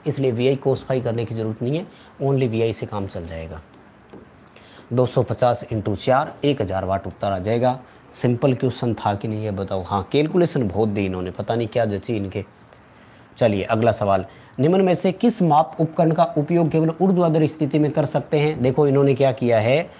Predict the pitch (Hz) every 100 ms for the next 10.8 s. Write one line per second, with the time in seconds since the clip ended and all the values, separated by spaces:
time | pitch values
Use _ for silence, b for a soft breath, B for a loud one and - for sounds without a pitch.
0 | B - 143 139 170 165 156 131 135 131
1 | 139 143 123 117 113 107 131 107 101 92
2 | 113 113 123 143 151 147 131 143 156 139
3 | - 127 101 123 107 95 92 92 95 107
4 | 202 - B B B - 135 135 110 131
5 | 160 190 226 196 165 131 113 92 123 135
6 | 160 151 139 156 143 127 139 127 135 131
7 | 131 123 156 180 B B - 131 127 127
8 | 147 143 - 139 143 123 113 135 143 139
9 | 147 151 143 170 170 226 240 B B B
10 | 156 147 120 131 185 151 139